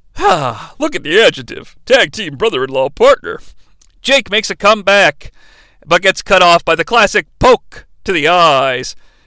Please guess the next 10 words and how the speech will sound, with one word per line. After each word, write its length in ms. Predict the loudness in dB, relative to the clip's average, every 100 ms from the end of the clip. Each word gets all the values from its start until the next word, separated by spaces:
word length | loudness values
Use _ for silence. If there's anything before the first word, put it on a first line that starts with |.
| -8
"You 100 | 0
know, 160 | 2 2
McMahon, 440 | 0 2 2 2 -4 -12 0
British 240 | 0 0
Bulldog 440 | 2 2 4 0 -2
was 120 | -2
the 80 | -2
original 320 | -2 -2 0
party 360 | 2 2 4
animal, 380 | 2 0 -6 -12